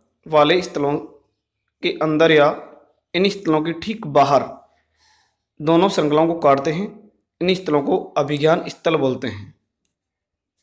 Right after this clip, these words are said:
प्रत्येक प्रतिबंधन एंडोन्यूक्लियस एंजाइम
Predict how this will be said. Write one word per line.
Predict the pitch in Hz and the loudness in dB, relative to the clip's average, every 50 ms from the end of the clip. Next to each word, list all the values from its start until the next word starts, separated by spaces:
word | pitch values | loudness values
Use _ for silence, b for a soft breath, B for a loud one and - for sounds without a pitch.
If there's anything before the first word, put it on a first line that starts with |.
| _ _ _ - - _ _ _ _ _ _ _ _ _ _ _ _ _ _ _ _ _ _ _ _ _ _ _ _ _ _ _ _ - | _ _ _ -20 -20 _ _ _ _ _ _ _ _ _ _ _ _ _ _ _ _ _ _ _ _ _ _ _ _ _ _ _ _ -8
प्रत्येक | 160 151 175 175 180 180 175 - | -4 0 2 2 2 0 -2 -4
प्रतिबंधन | 170 151 156 156 147 151 151 156 165 175 185 180 - - - - - - | -4 -2 0 2 2 2 2 2 2 0 0 -2 -6 -10 -18 -10 -4 -2
एंडोन्यूक्लियस | 156 151 156 165 165 165 165 165 160 165 160 170 165 165 165 | 0 2 2 4 4 4 4 2 2 2 2 2 0 0 -4
एंजाइम | 156 151 143 143 143 147 170 190 | -2 -2 2 2 2 2 2 -2